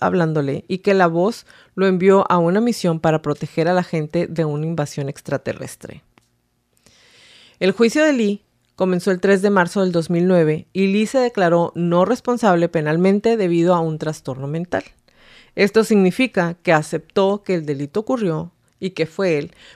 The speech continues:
pero afirmó que no pudo formar el elemento mental o mens rea necesario.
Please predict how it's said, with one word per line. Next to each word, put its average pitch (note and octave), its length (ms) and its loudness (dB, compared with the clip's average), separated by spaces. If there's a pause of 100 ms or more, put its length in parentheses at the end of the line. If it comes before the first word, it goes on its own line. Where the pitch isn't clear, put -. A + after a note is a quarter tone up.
pero B3 180 6
afirmó C4+ 360 0
que A#3+ 140 0
no A3 160 0
pudo A3 200 6
formar F#3+ 520 0
el F#3+ 180 2
elemento G3+ 460 0
mental E3 580 -2
o F3 120 -4
mens E3 420 -4
rea D#3+ 200 0
necesario. D#3+ 760 -4